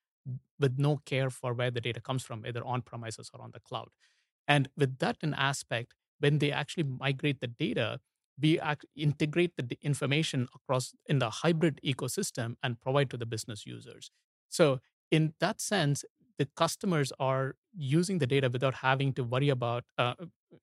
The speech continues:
without having to worry about where the data comes from. So the I T is able to accelerate that information of moving the data accurately in, in the time that they actually need to, to move it. And in some sense,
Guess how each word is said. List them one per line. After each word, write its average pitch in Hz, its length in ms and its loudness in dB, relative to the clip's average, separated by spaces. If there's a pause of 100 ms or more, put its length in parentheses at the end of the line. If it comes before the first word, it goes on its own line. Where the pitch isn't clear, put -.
(200)
without 156 300 4
having 139 200 4
to 127 60 2
worry 127 180 4
about 127 260 0
where 131 120 2
the 123 80 -2
data 117 220 -4
comes 170 200 -8
from. 117 160 -12
So 123 180 -2 (320)
the - 180 -2
I 190 180 4
T 214 160 0
is 139 120 2
able 143 160 0
to 139 80 -4 (180)
accelerate 180 540 -4
that 127 180 -4
information 131 760 -2
of 127 300 0
moving 143 300 4
the 120 80 -2
data 143 420 -2 (520)
accurately 151 760 0 (280)
in, 131 240 0
in 139 140 2
the 131 80 0
time 143 300 2
that 127 160 -2
they 123 80 -2
actually 123 340 -6
need 127 480 -2 (240)
to, 127 220 2 (120)
to 139 80 -4
move 127 200 2
it. 107 140 -4 (360)
And 151 240 2 (520)
in 151 160 4
some 247 280 2
sense, 135 460 0